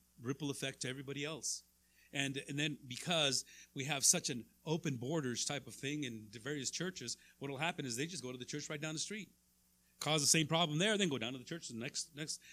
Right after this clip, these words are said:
next street. And they'll do the same thing over and over and over again as they go on. Y-, you know, in Ephesus, there was just this one church. In order to go to another church, you had to go to a different city. So it was kind of a,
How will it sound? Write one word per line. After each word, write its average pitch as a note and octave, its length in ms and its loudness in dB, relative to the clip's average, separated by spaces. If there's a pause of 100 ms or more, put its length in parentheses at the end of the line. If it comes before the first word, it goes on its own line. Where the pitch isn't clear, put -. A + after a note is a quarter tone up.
(100)
next D#3 220 2
street. - 260 -6 (100)
And F3 80 4
they'll F3 140 8
do C#3+ 120 6
the C3 80 -4
same D3 280 4
thing F3+ 200 0
over B2 220 -2
and D3 140 -2
over D#3 140 -4
and E3 100 -4
over A3+ 180 -6
again A2 220 -10 (240)
as A#2+ 180 -6
they D3+ 160 -2
go D#3+ 160 -4
on. G#3 240 -8 (800)
Y-, D3+ 100 -4
you E3 140 4
know, D#3+ 180 4
in D3 160 -2
Ephesus, D#3+ 520 2
there F3 100 0
was D3+ 100 -2
just - 240 0
this B2 100 -6
one C#3+ 200 -4
church. - 480 -8 (640)
In D3 80 2
order F3+ 160 4
to F3+ 60 0
go F#3 120 4
to E3 80 0
another D#3 160 0
church, G#3+ 260 0
you F3+ 60 0
had F3 80 2
to D3+ 60 0
go D3+ 100 2
to C#3 80 0
a B2 40 -2
different C#3 280 -6
city. A#3 380 2 (480)
So F#3+ 180 6
it F#3 140 8
was F3 160 8
kind B3+ 240 0
of G#3 120 4
a, D3 160 8